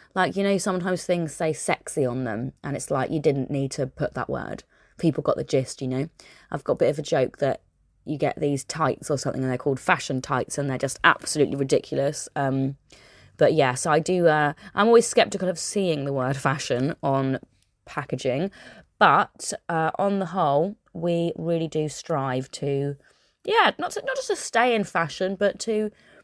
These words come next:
stay inspiring, stay fresh, and stay true to ourselves. I sometimes put myself in a bit of a box when it comes to my style. I just go for anything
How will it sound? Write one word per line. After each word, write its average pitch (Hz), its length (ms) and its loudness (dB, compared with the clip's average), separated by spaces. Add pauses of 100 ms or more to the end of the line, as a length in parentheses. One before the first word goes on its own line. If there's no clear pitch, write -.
(140)
stay 247 320 2
inspiring, 208 920 0
stay 233 420 2
fresh, 175 680 2
and 185 320 0
stay 202 260 0
true 220 220 -2
to 220 160 -2
ourselves. 220 580 -4 (920)
I 233 160 4
sometimes 190 600 0
put - 180 -4
myself 175 440 0
in 175 80 -2
a 160 40 0
bit 160 120 2
of - 60 -4
a 151 60 2
box - 440 -2
when 143 100 -4
it - 80 -10
comes 147 320 -4
to - 140 -8
my 139 180 -2
style. 143 460 0
I 135 80 2
just 139 220 -8
go 151 160 2
for 139 100 -6
anything 147 500 -2